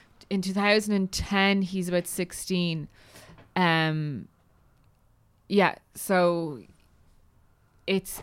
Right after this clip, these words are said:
in, um, yeah, it's when he's, like, sixteen, seventeen, he's in the R V. In two thousand and eleven, he's seventeen. He's about, you know, they're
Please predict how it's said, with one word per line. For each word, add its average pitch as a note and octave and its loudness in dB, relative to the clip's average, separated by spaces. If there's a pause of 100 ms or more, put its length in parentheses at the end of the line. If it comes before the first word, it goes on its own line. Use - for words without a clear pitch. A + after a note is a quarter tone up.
in, F#3 2 (540)
um, D#3 0 (1300)
yeah, G3 8
it's E3+ -4
when G3+ 4
he's, G3+ 4
like, F#3+ 4
sixteen, G3 0
seventeen, E3 2
he's D3+ -2
in D3+ -2
the D3 -2
R C#3 -4
V. E3 -10 (840)
In G#3+ 8
two G#3 2
thousand G#3+ 6
and F#3 6
eleven, F3+ 6 (440)
he's F3+ -2
seventeen. F3+ 0
He's E3+ -2
about, F3 2 (160)
you F3+ -2
know, D#3+ 2
they're D#3+ 0